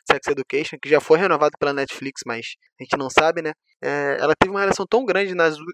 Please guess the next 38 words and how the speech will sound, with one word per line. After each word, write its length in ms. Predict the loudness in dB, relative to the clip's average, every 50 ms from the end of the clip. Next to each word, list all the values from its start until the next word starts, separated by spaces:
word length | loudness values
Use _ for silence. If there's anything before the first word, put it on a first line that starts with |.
| -8
nas 160 | -6 -4 -4 -2
outras 220 | -2 0 -2 0
duas 160 | 0 -4 -4
temporadas 380 | -4 -4 0 2 2 2 2 0
com 100 | -2 -6
o 40 | -2 0
Jackson 360 | 2 2 2 2 -2 -8 -10 -6
que 120 | -6 -4
realmente 480 | 0 2 2 2 2 0 -2 2 2 2
é 40 |
estranho 380 | 2 4 0 0 0 0 -2 -2
não 220 | -2 -2 0 0
vê-la 360 | 0 0 0 2 2 2 0 -2 _ _ _ _ _
hoje 480 | 6 12 12 12 12 10 4 -4 -6 -8 -10 _ _
interagindo 460 | -2 -2 -2 -4 -4 -6 -8 -8 -8 -4
com 140 | -2 0 2
ele. 160 | 2 0 0 -4 -8
E 120 | -6 -4 -4
isso 160 | 0 2 2
é 60 | 2 4
verdade, 380 | 2 2 4 4 2 2 2 0
esse 160 | -4 -4 -4
é 20 | -4
um 60 | -6 0
ponto. 280 | 0 0 0 0 -2 -8 -14 -20 _ _
Eu 120 | 6 8 8
acho 120 | 8 6
que 80 | 4 0
esse 80 | 0
é 40 | 0
o 20 | -2
principal 320 | -2 -4 2 4 2 4
ponto 220 | 4 0 -4 -2 4
que 80 | 4
eu 80 | 4 4
vejo 340 | 4 2 2 2 2 0 -4
que 120 | -8 -8
me, 200 | -8 -8 -10 -10